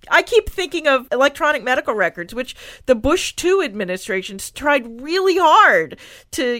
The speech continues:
you know, get everybody to work on a, you know, some kind of a platform that would be interoperable. That was the buzzword of the, the,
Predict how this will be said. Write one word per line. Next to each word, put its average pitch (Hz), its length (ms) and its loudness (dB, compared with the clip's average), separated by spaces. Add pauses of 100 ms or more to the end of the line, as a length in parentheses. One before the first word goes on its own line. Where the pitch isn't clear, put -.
you 240 80 -4
know, 226 140 -2
get 233 160 0
everybody 240 460 0
to 247 60 -4
work 240 320 0
on 233 180 2
a, 208 140 2
you 208 120 -6
know, 196 160 -4
some 247 240 -8
kind 233 240 -6
of 196 80 -6
a 175 300 -2
platform 233 500 0
that 214 140 -4
would 196 180 -4
be 208 340 -8
interoperable. 214 760 -2
That 165 160 -4
was 196 160 -10
the 196 80 -10
buzzword 220 720 0
of 151 120 -6
the, 143 280 -8
the, 101 240 -4